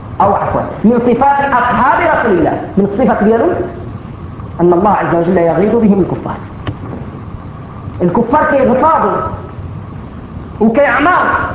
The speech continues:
الق-، كتعمر القلوب ديالهم بالغيظ والبغض لما يسمعوا واحد من الصحابة. شمع؟ لأن، لأن رب العالمين قال: "ليغيظ بهم". ضمير على من يعود؟ على الذين مع رسول الله.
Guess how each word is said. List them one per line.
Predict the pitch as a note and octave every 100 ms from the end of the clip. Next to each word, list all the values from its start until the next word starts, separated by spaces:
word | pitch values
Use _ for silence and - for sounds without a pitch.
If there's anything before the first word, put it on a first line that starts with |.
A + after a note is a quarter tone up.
| - -
الق-، | A#3 - A3+
كتعمر | C4 C4+ C4 F4
القلوب | - - D4 C4
ديالهم | D4 E4+ D4+
بالغيظ | C#4+ C#4 D4 - - - - -
والبغض | G#3+ G3+ D4+ A#3
لما | C4 B3+
يسمعوا | A#3 B3 G#3+
واحد | C4 A3+
من | A3
الصحابة. | G#3 - - - C3 - - - - - - - - A2 - - - - - - - - - - - -
شمع؟ | - E3 A3+ - - - - - - - - -
لأن، | G3+ C4+ C4+
لأن | C4 C#4+ D#4
رب | D4+ D4+
العالمين | D4 C#4 C#4 C#4+
قال: | C#4+ C#4 D#4+ C#4+
"ليغيظ | C#4 C4 D4 C4+ A3+
بهم". | C#4 G3 D#3+ - C#3+
ضمير | A#3 B3
على | A#3+ C4
من |
يعود؟ | C4 E4+ - - - - - - - - - - - - - -
على | E3 G#3+
الذين | G3+ G3+ A3+ G#3+ G#3
مع | B3 A3 A#3+ G#3+
رسول | F#3
الله. | D#3+ C#3+